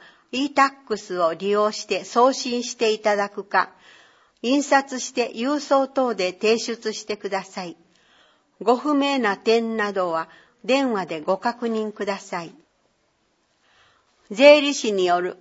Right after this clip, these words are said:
所得税等の無料相談会場が開設されます。譲渡所得の申告相談を除きます。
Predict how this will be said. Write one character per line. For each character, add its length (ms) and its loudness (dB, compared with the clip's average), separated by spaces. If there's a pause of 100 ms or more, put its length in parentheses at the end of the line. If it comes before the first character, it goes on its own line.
(420)
所 200 -2
得 360 4
税 260 2
等 320 2
の 220 -2 (120)
無 200 0
料 280 10
相 320 8
談 280 4
会 320 4
場 200 0
が 160 -2
開 280 2
設 280 -8
さ 200 -6
れ 100 -6
ま 160 -8
す。 240 -20 (640)
譲 300 10
渡 160 4
所 200 0
得 280 -2
の 140 0
申 300 0
告 280 2
相 300 2
談 260 0
を 140 -6
除 320 -2
き 120 -6
ま 140 -6
す。 380 -20